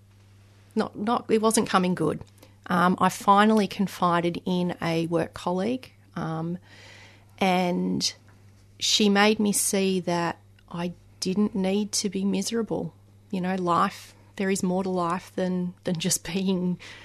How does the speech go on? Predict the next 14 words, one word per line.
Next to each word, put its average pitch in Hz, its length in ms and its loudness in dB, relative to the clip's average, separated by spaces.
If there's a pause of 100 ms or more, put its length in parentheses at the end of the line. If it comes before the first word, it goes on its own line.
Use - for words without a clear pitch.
(180)
so 185 360 0
obsessed 185 640 -2
and 175 180 0
miserable - 640 -2 (200)
all 170 220 0
of 170 120 -8
the 180 60 -6
time. 180 540 -2 (680)
Um, 196 560 2 (420)
so - 160 0
that 208 220 4
got 214 240 2
me 190 520 0 (100)
onto 185 1160 -2